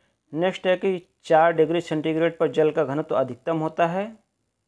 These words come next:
इसका कारण क्या है? तो इसका कारण है कि हाइड्रोजन बंध के कारण। तो चार डिग्री पर जल का घनत्व अधिकतम होता है तथा आयतन न्यूनतम होता है। नेक्स्ट है कि इंद्रधनुष में लाल रंग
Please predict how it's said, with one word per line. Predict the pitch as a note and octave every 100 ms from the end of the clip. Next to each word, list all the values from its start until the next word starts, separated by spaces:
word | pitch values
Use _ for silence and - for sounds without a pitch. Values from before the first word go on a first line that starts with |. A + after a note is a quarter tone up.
| _ _ _
इसका | B2+ - D#3
कारण | - D#3 D3+
क्या | D3+ B2+
है? |
तो | B2
इसका | C3 E3
कारण | D#3+ D#3+
है | E3+
कि | D#3
हाइड्रोजन | A#2 C#3 C#3 C#3 D#3 C#3
बंध | D3 D3
के | D3 F3 B3 C#4 _ _ -
कारण। | A#2 A2+ G#2 G#2+ _ _ _ _ _ _ _ _ _ _
तो | B2
चार | D#3+ D#3+
डिग्री | D#3+ D3+ D#3+
पर | E3+ F#3
जल | C3+ D3
का | D3 C#3+
घनत्व | C3 C#3+ C#3+
अधिकतम | B2 - D#3+
होता | D#3 D#3 E3
है | F#3 G#3 A3+ _ _ _ _
तथा | C3 -
आयतन | D3+ C3+ C3 - A3+ - _ _ _
न्यूनतम | B2+ B2+ B2 B2+ A#2
होता | A2+ - A#2 A2
है। | A2 B2 _ _ _ _ _ _ _ _ _ _ _ _ _ _ _ _ - _ _
नेक्स्ट | D#3+ F#3 G3+
है |
कि | G3
इंद्रधनुष | D#4 F3+ F3 F3+ D3+ D#3 F#3 F3
में | F3+
लाल | D#3+ C#3+ D3 E3+
रंग | D#3+ E3+ F3